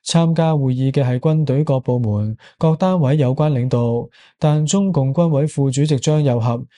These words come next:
聯合參謀部參謀長劉振立、國防部長李尚福都缺席咗今次會議。新華社喺呢一次會議嘅報道當中，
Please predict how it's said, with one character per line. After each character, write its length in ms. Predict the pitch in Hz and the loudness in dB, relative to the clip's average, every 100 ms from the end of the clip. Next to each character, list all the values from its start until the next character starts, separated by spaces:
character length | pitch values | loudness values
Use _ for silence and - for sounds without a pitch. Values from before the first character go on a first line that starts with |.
| _ _ | _ _
聯 160 | 127 127 | 0 2
合 160 | 135 | 0
參 240 | 139 170 170 | 0 0 2
謀 200 | 110 120 | 0 0
部 220 | 123 127 | 0 0
參 260 | 139 156 | 0 2
謀 200 | 147 101 | 2 0
長 280 | 110 117 143 | -2 0 0
劉 200 | 131 107 | 0 -2
振 180 | 110 131 | 0 0
立、 60 | 123 120 135 _ - _ | 0 -2 -8 _ -20 _
國 120 | 160 | 0
防 220 | 147 123 123 | 0 0 -2
部 220 | 139 139 | 0 0
長 200 | 156 180 | 0 2
李 140 | 156 | 2
尚 240 | 135 127 127 | 2 -2 0
福 260 | 165 160 156 | -2 -2 -2
都 180 | 165 165 | 0 0
缺 140 | 139 | -2
席 140 | 127 | -2
咗 260 | 117 120 139 | -2 -2 -2
今 220 | 151 147 | -2 -2
次 180 | 143 127 | 0 -2
會 160 | 120 120 | 0 -2
議。 400 | 117 120 127 127 _ _ _ _ _ | 0 0 -2 -6 _ _ _ _ _
新 220 | - 147 | -2 0
華 140 | 113 | 0
社 160 | 107 127 | 0 0
喺 160 | 123 143 | 0 2
呢 80 | |
一 100 | 147 | 2
次 180 | 139 127 | 0 -2
會 200 | 123 120 | -2 -2
議 160 | 120 127 | -2 -2
嘅 160 | 131 | -2
報 160 | 127 131 | -2 -2
道 120 | 120 | -2
當 240 | 120 151 151 | -2 0 0
中， 340 | 151 147 147 | 0 -2 -4